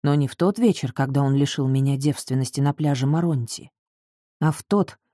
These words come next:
когда гладил меня между ног под простынёй у Неллы на кухне.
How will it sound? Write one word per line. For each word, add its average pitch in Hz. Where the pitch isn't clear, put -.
когда 170
гладил 185
меня 185
между 170
ног 180
под -
простынёй 156
у 165
Неллы 156
на 143
кухне. -